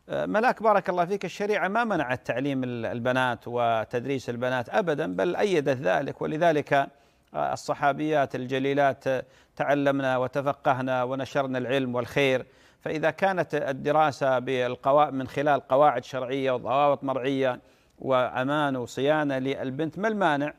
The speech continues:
ما المانع؟ أما إذا كان لا، دراسة البنت ستذهب وتدرس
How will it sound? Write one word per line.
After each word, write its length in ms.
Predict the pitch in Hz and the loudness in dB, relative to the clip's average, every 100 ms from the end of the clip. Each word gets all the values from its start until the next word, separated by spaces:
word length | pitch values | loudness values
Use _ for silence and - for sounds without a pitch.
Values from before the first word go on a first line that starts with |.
| _ _ - | _ _ -4
ما 120 | 202 | -2
المانع؟ 460 | 170 135 120 127 - _ _ - | 2 0 0 -4 -10 _ _ -4
أما 220 | 214 196 | 0 0
إذا 180 | 185 175 | 0 -2
كان 340 | - 185 190 | 0 -2 2
لا، 140 | 180 | 2
دراسة 680 | 147 147 135 139 180 165 165 | 2 0 4 6 6 2 -4
البنت 320 | 170 165 165 147 | -8 -4 -4 -2
ستذهب 560 | 135 147 180 156 120 | -2 2 4 4 2
وتدرس 640 | 110 123 185 165 147 131 | -2 -2 -2 0 0 -2